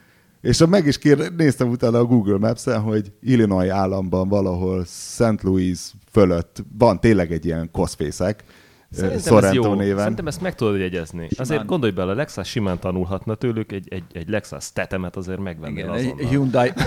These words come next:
Speaker 2: <laughs>
Speaker 3: mondom, egy Hyundai Arnold, és akkor A R N H. Hogy ugye ne, ne legyen helyesíteni, Arnold.
Speaker 2: <laughs> De nem a
Speaker 3: Tudod, ilyen
Speaker 2: vezeték, nem,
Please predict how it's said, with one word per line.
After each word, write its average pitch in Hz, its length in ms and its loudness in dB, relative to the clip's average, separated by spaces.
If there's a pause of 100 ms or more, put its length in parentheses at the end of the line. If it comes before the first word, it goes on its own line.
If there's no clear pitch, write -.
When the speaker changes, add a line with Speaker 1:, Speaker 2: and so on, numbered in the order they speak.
(240)
Speaker 2:
<laughs> - 340 6
Speaker 3:
mondom, 165 200 4
egy 143 140 6
Hyundai 170 400 2
Arnold, 139 480 2
és 151 120 -4
akkor 156 200 -4
A 127 300 4
R 120 160 0
N 123 40 -2
H. 123 120 -4 (800)
Hogy 123 160 -8 (360)
ugye 123 180 -4
ne, 123 160 -6
ne 113 140 -4
legyen 95 340 -8
helyesíteni, 95 500 -8
Arnold. 101 680 -10 (300)
Speaker 2:
<laughs> 151 100 0 (1200)
De 120 60 2
nem 170 120 2
a 151 40 2
Speaker 3:
Tudod, 113 160 2
ilyen - 20 -2
Speaker 2:
vezeték, 107 280 -4
nem, 101 140 -6